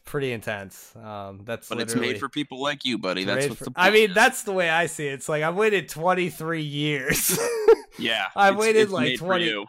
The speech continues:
Speaker 1: actually, no, that's not really true. I've wanted them to remake it. It's more like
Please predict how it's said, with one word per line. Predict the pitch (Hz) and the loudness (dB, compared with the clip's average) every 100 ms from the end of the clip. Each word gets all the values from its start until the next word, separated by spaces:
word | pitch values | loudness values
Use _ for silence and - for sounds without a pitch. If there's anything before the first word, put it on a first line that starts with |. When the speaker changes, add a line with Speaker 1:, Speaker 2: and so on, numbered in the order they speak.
| - | -2
Speaker 1:
actually, | 190 170 180 | -2 -2 -4
no, | 143 139 | -4 -4
that's | 190 196 | -4 -2
not | 214 165 | -4 -4
really | 151 147 143 | -4 -4 -4
true. | 139 151 147 | -4 -4 -2
I've | 147 | -2
wanted | 165 160 151 | -2 -2 -2
them | 147 | -4
to | 135 | -4
remake | 135 127 123 123 | -6 -4 -6 -6
it. | 135 | -10
It's | 131 | -8
more | 175 170 | -4 -2
like | 151 135 | -2 -4